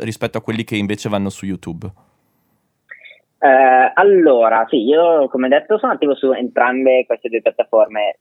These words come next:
Speaker 2: YouTube è una piattaforma più completa di Twitch, eh, più famosa chiaramente.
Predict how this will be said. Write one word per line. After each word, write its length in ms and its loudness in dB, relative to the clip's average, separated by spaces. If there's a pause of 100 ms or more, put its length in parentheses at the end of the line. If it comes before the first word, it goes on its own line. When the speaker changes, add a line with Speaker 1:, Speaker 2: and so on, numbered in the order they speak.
Speaker 2:
YouTube 680 2 (280)
è 180 0
una 160 -2
piattaforma 500 -2 (180)
più 180 0
completa 720 -2
di 200 -6
Twitch, 380 -4
eh, 920 -2
più 140 0
famosa 560 0
chiaramente. 600 -2